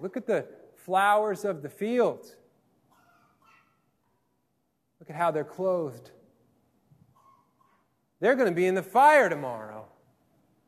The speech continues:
How much more will he clothe you? I think the force of this series of questions is to say that if God cares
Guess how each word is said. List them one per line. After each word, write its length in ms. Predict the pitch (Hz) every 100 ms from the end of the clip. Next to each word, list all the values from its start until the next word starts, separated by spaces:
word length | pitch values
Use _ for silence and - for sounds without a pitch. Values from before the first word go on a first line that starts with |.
| _ _ -
How 80 |
much 260 | 196 220 -
more 240 | 214 277
will 140 | 226 156
he 140 | 135
clothe 340 | - 127 113 110
you? 120 | 127 - _ _ _ _ _ _ _ _ _ _ _ _ _ _ _ _ _ _
I 40 | _
think 220 | 160 151 147
the 240 | 120 107 - - _ _
force 580 | - 196 226 220 - - -
of 200 | 180 151
this 480 | 196 196 - - - _ _ _ _ _
series 760 | - - 196 196 180 - - - - 135
of 100 | -
questions 840 | - 185 180 - 185 175 - - _ _ _ _ _ _ _ _ _ _
is 140 | 131 -
to 120 | 135
say 480 | - 139 131 127 123 - _ _ _ _ _ _ _ _ _ _ _ _ _
that 80 | 143
if 180 | 143 139
God 460 | 170 170 175 180 -
cares 720 | - 175 175 170 - -